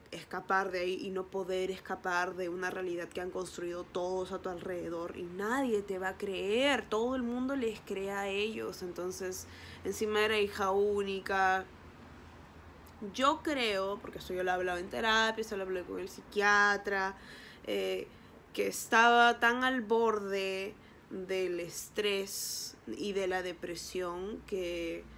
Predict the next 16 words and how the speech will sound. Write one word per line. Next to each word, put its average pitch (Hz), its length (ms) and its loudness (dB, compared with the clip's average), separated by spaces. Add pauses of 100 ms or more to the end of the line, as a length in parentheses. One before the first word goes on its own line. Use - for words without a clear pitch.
(640)
básicamente 220 680 0
yo 269 140 -2
creo 254 160 0
que 240 80 -4
estaba 208 560 2
como 208 260 -4
que 190 200 -2
en, 185 200 -4
en 185 240 -4
el, 180 540 -4
la, 196 220 0
en 196 200 -2
la 180 140 0
cuerda 202 460 0
floja 220 760 2
entre 202 440 -2